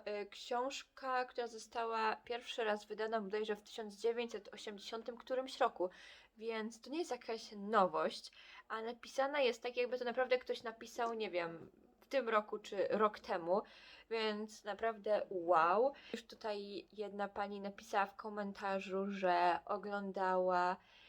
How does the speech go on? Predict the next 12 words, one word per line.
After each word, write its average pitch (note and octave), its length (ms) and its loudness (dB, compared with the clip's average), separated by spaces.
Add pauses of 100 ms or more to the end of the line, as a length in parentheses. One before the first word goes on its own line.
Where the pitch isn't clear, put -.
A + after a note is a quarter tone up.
(220)
e, F#3 320 -2
animację, A#3+ 920 0 (200)
film B3+ 240 -4
animowany F3+ 640 0 (320)
i A3 120 -10
tak, C4+ 260 -2
faktycznie B3+ 440 -6
w A#3 60 -12
dwutysięcznym A3 680 -6
czwartym G3+ 480 -6
roku G3 480 -2
powstał F3+ 680 -4